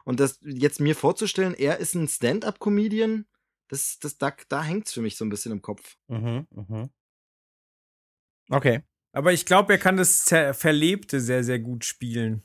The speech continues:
Speaker 1: Ja, das ja, du,
Speaker 3: Also
Speaker 1: wenn's ein Film wäre, er wäre ein alter Jazzmusiker oder so, würde ich's vielleicht noch abgraben, aber irgendwie, ich trau einfach dem De Niro nicht so zu, er steht auf der Bühne und,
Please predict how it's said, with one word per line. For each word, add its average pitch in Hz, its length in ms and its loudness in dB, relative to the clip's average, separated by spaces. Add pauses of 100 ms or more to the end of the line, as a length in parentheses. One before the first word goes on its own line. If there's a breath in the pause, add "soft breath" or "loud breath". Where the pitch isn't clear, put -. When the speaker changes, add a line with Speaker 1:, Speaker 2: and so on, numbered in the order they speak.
(260)
Speaker 1:
Ja, 139 100 6
das 185 220 2
ja, 214 100 6
du, 202 80 4
Speaker 3:
Also 151 180 8
Speaker 1:
wenn's 214 180 2
ein 196 100 2
Film 208 260 6
wäre, 196 300 6 (240 loud breath)
er 143 120 2
wäre 165 120 4
ein 175 100 -2
alter 170 400 2 (220)
Jazzmusiker 156 880 4
oder 123 140 2
so, 117 200 0
würde 139 100 2
ich's 196 100 -2
vielleicht 165 200 0
noch 170 100 0
abgraben, 143 300 -2
aber 123 80 2
irgendwie, 196 360 2 (220 loud breath)
ich - 280 -4
trau 143 240 2
einfach 220 200 2
dem 185 100 2
De 147 100 4
Niro 185 260 4
nicht 190 140 2
so 175 80 -2
zu, 196 160 0
er 185 80 6
steht 185 200 0
auf - 80 0
der 143 100 6
Bühne 185 340 2
und, 190 220 0